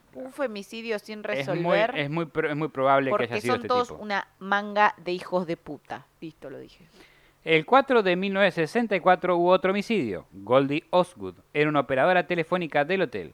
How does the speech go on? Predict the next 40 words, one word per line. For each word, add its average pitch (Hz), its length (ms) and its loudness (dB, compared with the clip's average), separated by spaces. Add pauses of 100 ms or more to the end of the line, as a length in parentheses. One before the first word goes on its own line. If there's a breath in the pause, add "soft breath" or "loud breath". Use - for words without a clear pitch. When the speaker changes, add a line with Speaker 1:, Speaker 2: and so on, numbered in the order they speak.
(140)
Speaker 2:
ya 202 160 0
retirada, 131 640 -2
que 113 100 -18
continuaba 147 360 2
viviendo 131 360 0
ahí. 87 160 -8 (580 soft breath)
La 160 120 2
anciana 220 300 0
tenía 170 360 0
setenta 180 500 0
y 175 60 2
nueve 175 340 2
años. - 480 -4 (160)
Speaker 1:
Ay, 180 300 -14
no, 190 240 -20 (160)
Speaker 2:
Era 180 220 4
muy 202 160 4
Speaker 1:
señora. 233 80 10
Speaker 2:
apreciada 185 420 6
por 151 240 -2
todos 170 240 4
los 160 200 2 (200)
residentes 135 500 0
permanentes. 147 560 0
Speaker 1:
No, 285 540 6
señora. 302 1000 2
Speaker 2:
Su 196 160 2
principal 233 480 4
entretenimiento 185 720 -2
era 175 120 2
darle 160 300 4
de 180 120 0
comer 160 260 0
a 156 40 4
las 160 120 4
palomas. 110 520 -2
Speaker 1:
Ay, 247 140 -6
mi 196 220 -18
vida. 202 520 -14
Speaker 2:
Era, 151 300 2